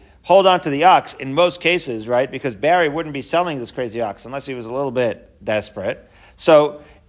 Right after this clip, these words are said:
it turns out that both Rav and Shmuel don't really have a practical nafkamina. That's the question. The question is that in both cases, Andrew's basically stuck with this ox. Okay? Says the Gemara, "Lo tzricha de'ika lishtaluma minei." Right? So, says,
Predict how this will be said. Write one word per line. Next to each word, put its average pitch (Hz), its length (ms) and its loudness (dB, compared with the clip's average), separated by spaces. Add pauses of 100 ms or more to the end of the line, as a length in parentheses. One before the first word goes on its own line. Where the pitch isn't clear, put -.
it 156 300 -2
turns 214 340 0
out 175 300 6
that 147 80 -4
both 156 240 -2
Rav 185 260 4
and 151 80 -12
Shmuel 160 560 2
don't 202 160 2
really 180 240 -2
have 165 400 2
a 127 80 -8
practical 180 580 -2
nafkamina. 104 540 -6
That's 131 220 -10
the - 80 -18
question. - 340 -16 (140)
The - 40 -20
question 185 300 0
is 190 140 0
that 139 180 4
in 139 100 -8
both 220 240 2
cases, 131 460 0 (300)
Andrew's 165 340 4
basically 165 380 0
stuck 160 280 4
with 117 120 -6
this 120 160 -4
ox. 170 480 2 (460)
Okay? 120 500 -4
Says 143 160 -6
the 147 60 -6
Gemara, 190 220 6
"Lo 175 240 4
tzricha 175 440 -2
de'ika 165 280 -6
lishtaluma 151 640 -4
minei." 113 400 -6 (640)
Right? 302 300 2
So, 180 340 2 (140)
says, 175 380 -4